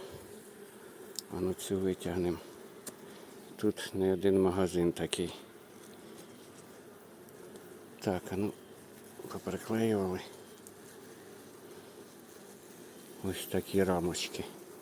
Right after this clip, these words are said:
Так що замовляйте стільниковий мед. Зрілий печатаний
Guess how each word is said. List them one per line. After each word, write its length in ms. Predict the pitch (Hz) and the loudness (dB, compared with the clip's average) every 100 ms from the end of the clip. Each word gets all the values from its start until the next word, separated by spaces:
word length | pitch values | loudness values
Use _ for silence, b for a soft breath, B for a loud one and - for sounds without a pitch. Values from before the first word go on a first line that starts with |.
| - - B B B B B B B - | -16 -16 B B B B B B B -16
Так 220 | - 98 - | -6 -4 -2
що 160 | 104 | 0
замовляйте 680 | 92 98 101 98 98 92 92 | 4 8 8 8 6 6 2
стільниковий 680 | - 90 92 87 98 92 92 | 2 8 8 8 6 8 10
мед. 300 | 110 117 - - - - - - B B B B B B - - | 10 8 4 -8 -12 -18 -20 -18 B B B B B B -12 -4
Зрілий 440 | 87 104 123 117 | 6 10 12 10
печатаний 760 | - 90 - 107 - 98 98 | 8 0 4 4 6 6 6